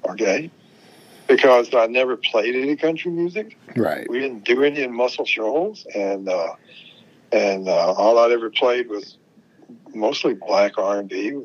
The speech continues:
Speaker 1: I loved Ray Charles. I always, I always said, "I got to play with the two greatest guys ever: Ray Charles and Elvis Presley." Okay? There wasn't anybody who could put emotion behind a great song better than Ray Charles.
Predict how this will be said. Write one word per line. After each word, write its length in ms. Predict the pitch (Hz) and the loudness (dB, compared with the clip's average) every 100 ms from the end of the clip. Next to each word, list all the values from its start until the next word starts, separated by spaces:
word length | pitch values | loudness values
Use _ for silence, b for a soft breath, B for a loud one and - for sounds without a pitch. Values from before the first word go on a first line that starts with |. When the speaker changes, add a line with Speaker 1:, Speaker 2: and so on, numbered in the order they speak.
| - - - | -16 -14 -8
Speaker 1:
I 60 | |
loved 400 | 95 104 143 117 | -4 2 0 0
Ray 200 | 98 92 | -6 -4
Charles. 540 | 92 - - 156 - - B B B 151 | -2 -2 0 -2 -2 -14 B B B 2
I 40 | |
always, 440 | 190 180 139 - _ | 2 2 -2 -14 _
I 40 | 135 | -6
always 340 | 131 160 135 | -4 -4 -6
said, 220 | - 110 - | -10 -10 -8
"I 80 | 135 | -8
got 200 | 160 160 | -4 -6
to 60 | - | -8
play 240 | - 117 | -8 -6
with 120 | 110 - | -6 -12
the 20 | |
two 140 | 123 | -16
greatest 380 | 120 - 101 - | -16 -18 -18 -10
guys 320 | 107 92 90 90 | -8 -8 -8 -14
ever: 220 | 87 - _ _ | -18 -20 _ _
Ray 180 | - 117 | -2 0
Charles 400 | 120 120 110 101 | 0 0 -2 -2
and 80 | - | -8
Elvis 340 | 101 90 82 - | -10 -10 -14 -18
Presley." 440 | 78 - - - _ _ _ _ _ _ | -14 -16 -16 -20 _ _ _ _ _ _
Okay? 320 | 92 - - _ B B B B B B | -16 -14 -18 _ B B B B B B
There 80 | 131 | 0
wasn't 260 | 139 117 113 | 0 -2 -2
anybody 680 | 165 185 151 98 - - _ _ _ _ _ _ | 0 0 -2 -6 -8 -20 _ _ _ _ _ _
who 160 | - 120 | -8 -6
could 220 | - - | -4 -6
put 100 | 120 | 0
emotion 600 | 117 117 123 165 160 110 | 0 2 4 6 4 -2
behind 440 | 95 98 104 - - _ _ - | -4 -6 -6 -10 -20 _ _ -20
a 60 | - | -8
great 240 | 107 95 | -6 -4
song 500 | - 117 110 85 85 - | 0 4 2 0 -16 -2
better 320 | 110 120 98 | 2 4 2
than 120 | 92 90 | -8 -10
Ray 260 | 95 87 | -8 -6
Charles. 520 | - 123 120 - - | -4 -4 -4 -8 -18